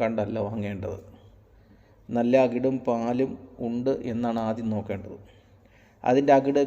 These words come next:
കംപ്ലൈൻറ്റ് വരാതെ വളർത്താൻ പഠിക്കുക എന്നുള്ളതാണ് പരമാവധി അറിയേണ്ടത്. ഒരു കന്നി പെൺകുട്ടിയെ നിങ്ങൾ വളർത്താൻ വാങ്ങുന്നുവെങ്കിൽ ആ കുട്ടിക്ക് നീളമുള്ള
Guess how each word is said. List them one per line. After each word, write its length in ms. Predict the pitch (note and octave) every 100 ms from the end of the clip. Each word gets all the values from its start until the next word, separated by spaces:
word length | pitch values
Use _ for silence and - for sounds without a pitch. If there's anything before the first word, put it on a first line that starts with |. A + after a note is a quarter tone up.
| C#3
കംപ്ലൈൻറ്റ് 480 | B2 B2 C#3 C#3+ C#3+
വരാതെ 340 | B2+ B2 B2 B2+ - B2
വളർത്താൻ 440 | A2+ A#2+ - C3+ C#3 C3
പഠിക്കുക 380 | A#2+ A2+ B2+ B2 -
എന്നുള്ളതാണ് 420 | A#2 A#2 A2+ A2+ A2
പരമാവധി 480 | A2+ A2 A2 A2 A2
അറിയേണ്ടത്. 480 | G#2 G#2 G#2 F#2 G2+ - - - - - - - - - - - - - - _ _ -
ഒരു 160 | D#3 E3
കന്നി 240 | E3 D#3+ F3
പെൺകുട്ടിയെ 460 | F3 E3 D#3+ E3 D#3+
നിങ്ങൾ 160 | D3 C#3+ C#3
വളർത്താൻ 420 | B2 B2 - C#3 C3+ B2
വാങ്ങുന്നുവെങ്കിൽ 640 | A2+ B2 B2 A2+ G2+ F2+ - - - _ -
ആ 40 | C3+ C3
കുട്ടിക്ക് 460 | C3+ C3+ C3+ C#3+ D3 D3+ - - C#3
നീളമുള്ള 520 | C#3+ E3+ F#3+ D#3+ C#3